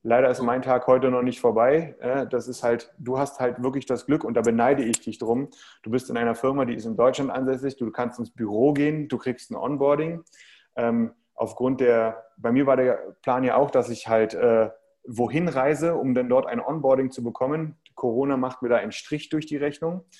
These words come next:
Von daher, äh, ist mein Onboarding, nennen wir es mal, fluide. Äh, und auf Basis dessen, dass ich jetzt in einer Firma arbeite, die über fünf Zeitzonen hinweg verteilt sitzt, äh, hab,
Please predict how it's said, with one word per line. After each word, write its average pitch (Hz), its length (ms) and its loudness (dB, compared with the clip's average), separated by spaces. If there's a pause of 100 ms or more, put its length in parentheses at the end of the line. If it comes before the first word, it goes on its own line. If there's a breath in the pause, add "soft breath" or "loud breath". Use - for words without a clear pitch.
(360 loud breath)
Von 123 180 -2
daher, 127 640 2
äh, 120 240 0
ist - 160 -10
mein 120 180 0
Onboarding, 127 760 2 (720)
nennen 139 280 0
wir 160 80 2
es - 100 -6
mal, 123 200 0
fluide. 151 760 0 (400 loud breath)
Äh, 127 300 4
und 131 240 -2
auf - 280 -4
Basis 127 400 0
dessen, 131 280 -4
dass 120 180 -2
ich 117 60 -12
jetzt 120 120 -12
in 123 80 -8
einer 120 200 -2
Firma 143 440 -2
arbeite, 131 380 0
die 120 100 -8
über 120 220 -2
fünf 156 340 -10
Zeitzonen 131 720 -2
hinweg 120 340 -2
verteilt 131 480 -2
sitzt, - 460 -8 (480 soft breath)
äh, 113 400 2 (560)
hab, - 400 -4